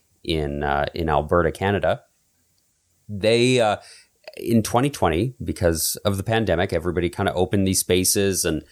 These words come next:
they said, "Well, we need social distancing," so they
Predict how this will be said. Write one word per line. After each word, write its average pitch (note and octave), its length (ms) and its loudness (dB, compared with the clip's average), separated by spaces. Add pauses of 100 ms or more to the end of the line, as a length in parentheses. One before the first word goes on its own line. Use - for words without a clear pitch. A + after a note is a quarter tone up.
(240)
they F#2 120 2
said, F#2+ 220 4
"Well, F#2+ 180 4
we G2+ 100 4
need G2+ 260 4 (100)
social G2 320 2
distancing," A#2+ 640 4
so F#2+ 200 2
they E2 280 2